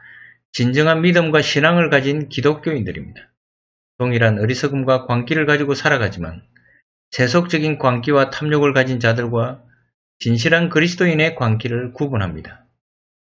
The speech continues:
죄인들을 구원하기 위해 어리석어지신 예수 그리스도를 따라 세상 속에서 어리석은 자들로 자처한 그리스도인들을 진정한 우신이라고 주장합니다.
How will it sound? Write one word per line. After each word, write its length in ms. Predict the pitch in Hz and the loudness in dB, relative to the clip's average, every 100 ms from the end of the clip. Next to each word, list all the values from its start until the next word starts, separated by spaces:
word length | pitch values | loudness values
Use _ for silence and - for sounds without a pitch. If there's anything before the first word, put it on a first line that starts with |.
| _ _ _ _ - | _ _ _ _ 0
죄인들을 460 | 110 123 123 113 | 2 2 2 0
구원하기 480 | 110 120 127 127 117 | 0 0 2 2 2
위해 340 | 117 131 135 - | 2 2 -2 -2
어리석어지신 800 | 135 151 185 170 151 147 156 135 | -2 0 0 0 0 -4 -4 0
예수 340 | 120 123 180 | 0 0 -4
그리스도를 500 | 175 139 135 190 139 | -4 -4 -4 -6 -4
따라 360 | 104 95 87 - _ _ _ _ _ - - _ _ - | -4 -4 -4 -10 _ _ _ _ _ -20 -20 _ _ -4
세상 360 | 127 113 175 | 0 2 2
속에서 400 | - 170 147 156 135 | 2 -2 0 2 4
어리석은 400 | 143 165 165 143 | 2 0 -2 0
자들로 400 | 139 143 139 135 | 0 2 0 -2
자처한 580 | 123 117 147 139 135 | -4 -2 0 0 0
그리스도인들을 960 | - 131 170 180 165 123 117 120 127 - - _ _ _ - | -2 -4 -2 0 0 0 -2 -2 -6 -14 -20 _ _ _ -10
진정한 680 | - 120 120 147 151 147 139 | -2 0 2 2 2 0 -2
우신이라고 920 | 113 110 135 131 110 101 107 123 131 | -2 0 0 -2 0 0 -2 -6 -8
주장합니다. 580 | - 104 90 80 76 | -10 -4 -4 -6 -14